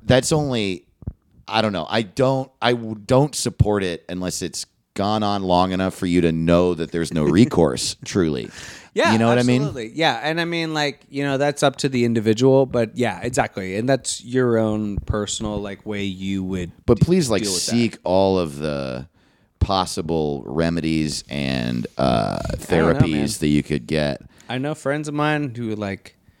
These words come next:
Speaker 2: become, like, paraplegic, and it's just like,
Speaker 1: Sure.
Speaker 2: it's like, I get it. It's just like, it's awful.
Speaker 1: Right.
Speaker 2: So
Speaker 1: Right.
Speaker 2: <laughs> I understand, like,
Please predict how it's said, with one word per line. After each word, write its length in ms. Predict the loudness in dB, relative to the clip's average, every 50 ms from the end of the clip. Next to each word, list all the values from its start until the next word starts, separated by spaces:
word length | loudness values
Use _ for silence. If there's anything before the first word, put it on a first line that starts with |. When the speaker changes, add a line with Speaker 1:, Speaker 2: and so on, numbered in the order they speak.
| _ _ _ _ _ _ _ _ _ _ _ _ _ _ _ _
Speaker 2:
become, 240 | -8 -6 -4 -2 -2
like, 180 | -2 -2 -2
paraplegic, 840 | -2 0 2 2 2 0 -2 -4 -4 -2 -2 -4 -8 -10 -12 -10 -10 -8
and 80 | -8
it's 160 | -8 -10 -10 -10
just 180 | -8 -8 -10
like, 200 | -10 -12 -14 -14 _
Speaker 1:
Sure. 340 | -2 4 6 6 6 4 2 -4
Speaker 2:
it's 160 | -10 -6 -6
like, 140 | -6 -4 -4
I 60 | -6
get 260 | -6 -4 -4 -2 -2 -2
it. 220 | -2 -4 -4 -6
It's 220 | -8 -8 -10 -10 -8
just 180 | -8 -8 -8 -6
like, 400 | -6 -8 -8 -10 _ -20 -20 _ _
it's 640 | -10 -10 -8 -6 -6 -6 -4 -6 -6 -6 -8 -10 -12 _ _ -6
awful. 380 | -4 -4 -4 -6 -10 -20 -20 _ _ _ _ -18 _ 4
Speaker 1:
Right. 260 | 4 4 4 2 -2 _ _ _
Speaker 2:
So 380 | -8 -6 -4 -2 -2 -2 -2 -4 -6 -8 -8 -10 -2
Speaker 1:
Right. 240 | 2 4 4 4 2 -2 -12 _
Speaker 2:
<laughs> 100 | _ -4
I 100 | -4 -4 -2 -4
understand, 540 | -6 -4 -4 -4 0 -2 -2 0 0 -2
like, 300 | -2 0 0 -2 -2 -6